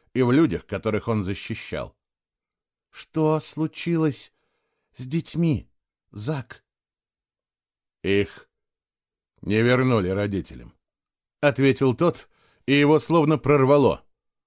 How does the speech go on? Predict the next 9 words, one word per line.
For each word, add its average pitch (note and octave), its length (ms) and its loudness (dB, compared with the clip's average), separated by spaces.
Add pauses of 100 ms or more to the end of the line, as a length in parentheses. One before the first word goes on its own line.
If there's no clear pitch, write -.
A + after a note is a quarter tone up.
(300)
Это E2+ 240 -4
были G#2 240 0
Валерио G#2 500 2
и G#2 120 2
Мигель, F2+ 380 -2
парни G2 380 -2
из F#2 120 -4
отдела F#2 480 -2
"Р". F2 240 -8